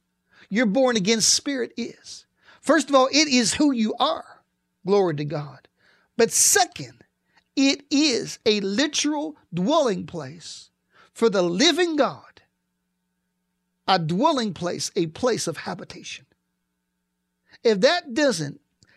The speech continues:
tell you the glory and the profound blessedness of your born again spirit, I don't think anything else will. The Holy Spirit, n-, listen to me. As I was preparing this, uh, message,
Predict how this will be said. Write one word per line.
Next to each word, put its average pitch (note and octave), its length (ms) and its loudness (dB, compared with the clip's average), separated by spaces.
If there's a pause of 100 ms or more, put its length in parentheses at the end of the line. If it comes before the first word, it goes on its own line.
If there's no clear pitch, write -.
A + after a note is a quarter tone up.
(140)
tell D4 260 4
you A#3 160 -2
the G3+ 140 0
glory A#3+ 540 -2 (760)
and B3 160 4
the A3+ 80 2
profound D#4+ 1120 -2 (240)
blessedness F3+ 720 0
of G3+ 180 -2
your G#3 120 -2
born B3 320 -2
again A3+ 220 -2
spirit, A#3 440 -6 (220)
I G#3+ 80 -2
don't A#3+ 140 -4
think A#3 180 -4
anything A#3+ 420 -8
else B3 240 -14
will. G#4 80 -20 (1300)
The A3+ 140 4
Holy D4+ 300 2
Spirit, - 560 -2
n-, - 240 -10
listen C4 360 0
to F3+ 80 -8
me. C#3 260 -18 (300)
As G#3 120 0
I C#4 120 4
was C#4+ 100 4
preparing B3+ 560 -2
this, G#3+ 380 0
uh, G3 240 -4 (400)
message, G#3+ 600 -8